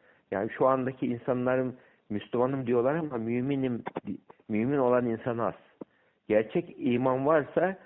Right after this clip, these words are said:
ya gerçek iman, e, tevhid, tevhid, e, dönüştürür, tevhid teslim, tevekküle götürür insanı. Allah'a vekalet, vekil tayin edilir, Allah'a güvenebilir insan.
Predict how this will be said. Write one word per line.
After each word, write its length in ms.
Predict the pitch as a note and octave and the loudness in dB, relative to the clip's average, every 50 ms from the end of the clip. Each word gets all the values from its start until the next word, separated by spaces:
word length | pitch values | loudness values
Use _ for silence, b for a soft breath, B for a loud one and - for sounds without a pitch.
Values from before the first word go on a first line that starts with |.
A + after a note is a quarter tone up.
| b b b b b - | b b b b b -4
ya 280 | - G#2+ A2 G#2+ G#2 G#2+ | 0 2 4 4 4 2
gerçek 540 | G2+ A#2 B2+ B2+ B2+ - E3 - - - | 2 2 0 0 0 -4 -4 -4 -4 -4
iman, 380 | C3 C3 C3 C#3 D#3 F3 E3+ - _ _ _ _ _ _ _ _ _ - | -2 -2 0 0 -2 -2 -4 -8 _ _ _ _ _ _ _ _ _ -2
e, 420 | - G2+ G2+ G2+ G2+ G2 E2+ - - - - | 0 2 4 4 4 2 2 -2 -2 -2 0
tevhid, 400 | - B2 B2 B2+ D#3+ F3+ F3 - - - _ _ _ - - - _ | 2 4 2 4 2 0 -2 -2 -12 -20 _ _ _ -20 -20 -18 _
tevhid, 520 | - B2 A#2 B2 C3 D3+ - - - - | 2 2 2 2 2 -2 -2 -4 -8 -8
e, 240 | - - - B2+ - - - - - - | -6 -4 -2 -4 -4 -6 -12 -18 -6 -2
dönüştürür, 440 | A#2+ A#2+ A#2 A2+ - - - D#3+ D#3+ | -2 0 0 -2 -6 -4 -4 -4 -4
tevhid 380 | D#3+ - C3+ B2 B2+ C#3 D3 - _ - | 0 0 0 2 2 0 -4 -8 _ -2
teslim, 420 | C#3 A#2 A2+ - - E3+ F3 E3+ | -2 -2 -2 -2 -6 -6 -6 -6
tevekküle 560 | E3 - C#3+ B2 B2 B2 B2 A2 C#3+ B2 A#2 | -2 0 0 2 2 0 0 -2 -2 0 0
götürür 400 | A2 A2 F#2+ - - G2+ G2 F#2+ | 0 0 -2 -4 -6 -12 -10 -8
insanı. 400 | F#2+ F2+ E2 - F#2 D#2+ E2 E2 - b b b b b b b | -8 -10 -6 -4 -4 -4 -4 -6 -12 b b b b b b b
Allah'a 420 | - G#2+ A2+ A2+ A#2+ C3+ D3+ D3 | 0 2 2 2 2 2 0 2
vekalet, 640 | B2+ B2 B2 B2+ C#3 B2+ C3 C#3 D3 - - _ - | 2 0 -2 2 2 2 2 2 0 -2 -8 _ -4
vekil 320 | A2 A2 - - D3+ B2 - | -4 -4 -2 -2 -4 -2 0
tayin 280 | C3 A2+ G#2 G2+ G2 | 2 2 2 2 0
edilir, 180 | F#2+ F2+ F2 E2+ | -4 -4 -2 0
Allah'a 340 | F#2 G2 G#2 G#2+ A2+ C3 B2+ | 0 0 2 0 0 0 -2
güvenebilir 600 | A#2+ A#2 B2 A#2+ A2+ A#2+ A#2+ A#2 B2 B2 C3 A2+ | 0 0 0 0 2 0 0 0 0 -2 0 -2
insan. 380 | G#2+ F#2+ E2 - F#2 E2+ D2+ | -2 -4 -6 -6 -8 -10 -10